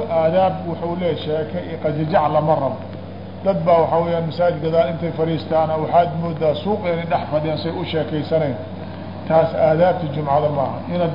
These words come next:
dikri iyo qiraa'a iyo duca inaad isku mashquulisaa la rabaa inta aad yar oo aad joogto. Markuu imaamku u yimaadana haddana insaat.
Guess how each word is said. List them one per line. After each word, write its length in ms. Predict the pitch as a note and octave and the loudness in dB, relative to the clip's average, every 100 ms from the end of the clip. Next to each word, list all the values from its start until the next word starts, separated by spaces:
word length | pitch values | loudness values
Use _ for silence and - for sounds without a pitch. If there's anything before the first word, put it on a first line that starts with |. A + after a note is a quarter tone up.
| C#3+ | 0
dikri 400 | F#3 F3+ F3+ F#3+ - D#3+ | 0 0 -2 -4 -4 -2
iyo 180 | D#3 D3 | -2 0
qiraa'a 540 | D3+ D#3 E3 E3+ E3+ F3+ - - - - - - | 2 4 6 4 0 -4 -6 -12 -14 -14 -10 -4
iyo 140 | E3+ D#3 B2+ | -2 -2 -4
duca 280 | D3 D3+ G3 F3+ | -2 0 0 0
inaad 200 | D#3+ - | -6 -6
isku 200 | - F#3 | -8 -4
mashquulisaa 600 | E3 - D#3 D3+ C3+ C#3+ | -4 -4 -4 -4 0 2
la 100 | C#3+ | 4
rabaa 260 | C3+ C#3 C#3+ | 2 0 -2
inta 200 | E3 D3+ | -2 0
aad 180 | D#3 D3 D3+ | 0 0 -2
yar 120 | E3 | -2
oo 100 | D#3 | -2
aad 120 | D3 B2+ | -2 -2
joogto. 220 | C3+ - - - - - - - - F#3 | -6 -6 -12 -12 -12 -12 -12 -12 -6 4
Markuu 300 | G#3+ G3+ G3+ | 4 4 -2
imaamku 520 | G3 G3+ A3 G#3 G3+ | 0 2 2 2 -2
u 160 | G#3+ G#3+ | -2 0
yimaadana 640 | G3+ F#3+ F#3+ F#3+ F#3+ F3 | 0 4 6 6 4 2
haddana 320 | C#3+ D3+ F3 F3 | 0 0 0 0
insaat. 500 | E3+ D3 - E3 | -4 0 4 4